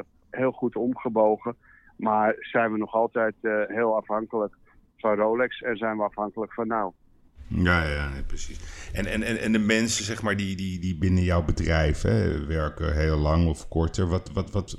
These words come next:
Speaker 2: wat voor soort leider denk je dat ze jou vinden? Wat voor soort managementleider ben
Speaker 1: Ja.
Speaker 2: jij?
Speaker 1: Redelijk strak in deze fase. Ik denk dat dat ook gewoon belangrijk is.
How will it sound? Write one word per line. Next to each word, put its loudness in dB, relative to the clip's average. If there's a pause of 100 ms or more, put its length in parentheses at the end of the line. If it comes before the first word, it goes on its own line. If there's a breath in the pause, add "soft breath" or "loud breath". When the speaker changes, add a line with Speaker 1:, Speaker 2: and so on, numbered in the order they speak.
(120)
Speaker 2:
wat -4
voor -2
soort 2
leider 6
denk 2
je 0
dat -2
ze -2
jou 2
vinden? 2
Wat -2
voor 0
soort -2 (420 loud breath)
managementleider 4
ben 0
Speaker 1:
Ja. 2
Speaker 2:
jij? 0 (1000)
Speaker 1:
Redelijk 6
strak -2
in -6
deze -4
fase. -2
Ik -10
denk -4
dat -6
dat 0
ook -4
gewoon -2
belangrijk -2
is. -10